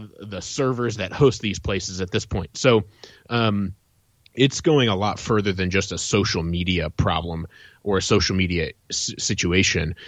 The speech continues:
So it's incredibly consequential that this happened. Um, and what it, what it means, what it doesn't mean is that conservatives are being attacked on social media. So as we talk here on Thursday the fourteenth, um, tomorrow on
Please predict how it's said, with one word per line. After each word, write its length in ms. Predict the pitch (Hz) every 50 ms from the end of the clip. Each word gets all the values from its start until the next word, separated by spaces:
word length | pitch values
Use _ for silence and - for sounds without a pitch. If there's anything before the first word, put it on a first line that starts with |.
| - -
So 160 | - 180 175
it's 120 | 220 -
incredibly 500 | 403 311 185 - - - 160 196 131 95
consequential 640 | 90 - - 123 113 - - 107 - 131 131 - - 101
that 140 | 95 92 -
this 160 | - 90 -
happened. 440 | - - 151 135 113 - - - - _ _ - - - _ -
Um, 500 | - 110 107 104 101 98 95 92 92 87 -
and 300 | - 117 117 110 107 98 - - - 107 113 120 - _
what 240 | - 131 143 208 202
it, 180 | 175 123 - - _ _ _
what 280 | - 131 131 175 180
it 120 | 131 - -
means, 720 | 101 113 143 220 262 240 131 101 95 92 95 92 - - -
what 220 | - 135 185 214
it 120 | 196 170 156
doesn't 320 | 254 254 233 190 160 113
mean 280 | 113 123 120 117 117 117
is 200 | - 110 104 98
that 180 | - 110 -
conservatives 580 | - - 104 - - 117 110 107 113 110 101 98 104
are 40 | 95
being 240 | 95 98 92 90
attacked 360 | 90 87 - 107 95 87 - 98
on 80 | 90 87
social 300 | - 95 85 - - 85
media. 200 | 82 73 69 78
So 200 | - - 120 110
as 260 | 113 - 131 156 139
we 120 | 127 123 120
talk 260 | - 123 107 104 -
here 180 | - 95 92
on 120 | 90 90 87
Thursday 340 | - - 95 90 87 95 95
the 120 | 90 -
fourteenth, 520 | - - 101 85 - - 104 95 92 - - - - - - - - - _ _
um, 440 | - 107 104 101 95 87 85 82 - - -
tomorrow 720 | - - 135 110 117 151 185 180 127 101 95 90 90 90 -
on 380 | - 101 98 95 92 92 87